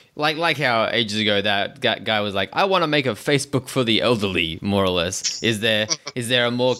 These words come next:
Speaker 1: current version of that, that cultural touchstone where people are maybe like, "I want to make a Tinder for pets"?
Speaker 2: Um, well, I mean, that's actually pretty accurate. So <laughs> th-, these days, um, the two, quote unquote, the big hotnesses are, like, Tinder and Uber. So everyone wants to do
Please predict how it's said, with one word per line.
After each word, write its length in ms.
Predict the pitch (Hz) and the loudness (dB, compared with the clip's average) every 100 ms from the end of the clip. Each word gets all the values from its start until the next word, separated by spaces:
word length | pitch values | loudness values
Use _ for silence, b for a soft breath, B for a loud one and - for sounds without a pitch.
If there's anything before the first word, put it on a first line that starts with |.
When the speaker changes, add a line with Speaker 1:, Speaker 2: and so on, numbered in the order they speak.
| - | -4
Speaker 1:
current 380 | 131 123 131 120 | 0 0 0 -2
version 360 | 120 120 131 | 0 2 0
of 60 | 123 | 2
that, 300 | 120 - - | 2 0 -2
that 260 | 120 120 - | -2 -2 -2
cultural 420 | - 131 127 120 | -2 0 0 -2
touchstone 680 | - 131 - 131 127 139 139 | 2 -2 0 2 2 2 -2
where 180 | 117 101 | 0 0
people 280 | - 107 110 | 0 -2 0
are 40 | |
maybe 240 | 107 107 | 2 2
like, 260 | 101 101 - B B | 2 0 -2 B B
"I 120 | - | 0
want 240 | 220 214 190 | 2 2 2
to 80 | 180 | 2
make 200 | 165 165 | 2 0
a 60 | |
Tinder 520 | 135 - 170 160 117 92 | -2 0 0 2 2 0
for 360 | 120 110 98 | 0 2 0
pets"? 760 | - - 127 98 - - - - | -4 -2 -2 -2 -2 0 0 -2
Speaker 2:
Um, 420 | 127 156 156 147 - | 0 4 2 0 -2
well, 80 | 180 | 0
I 40 | |
mean, 100 | 165 | 0
that's 200 | 147 165 | 0 0
actually 260 | 135 131 135 | 0 0 -2
pretty 200 | 127 104 | -2 0
accurate. 340 | 95 95 80 - | -2 -2 -4 -2
So 160 | 131 | -2
<laughs> 20 | |
th-, 280 | 135 131 175 | -2 -2 0
these 240 | - 190 - | 0 0 2
days, 400 | 139 131 131 - | 2 2 0 0
um, 320 | 113 107 104 98 B B | 2 2 -2 -8 B B
the 80 | - | -6
two, 380 | - - 143 135 | -2 0 0 0
quote 180 | - 135 | 0 -2
unquote, 220 | 127 127 | 0 -4
the 60 | - | 0
big 140 | 127 - | -2 0
hotnesses 500 | 110 - 110 113 101 | -4 -2 -2 -2 -2
are, 380 | 104 101 98 95 B B | 2 4 4 2 B B
like, 240 | 104 92 - | -6 -6 -2
Tinder 380 | - 127 120 113 | -2 -2 0 -2
and 100 | 101 - | -2 -2
Uber. 360 | 127 95 82 80 | -4 -2 -2 0
So 160 | - - | -2 0
everyone 360 | 117 131 131 120 | 0 2 0 2
wants 220 | 117 - | 0 2
to 80 | 120 | 2
do 140 | 110 | -2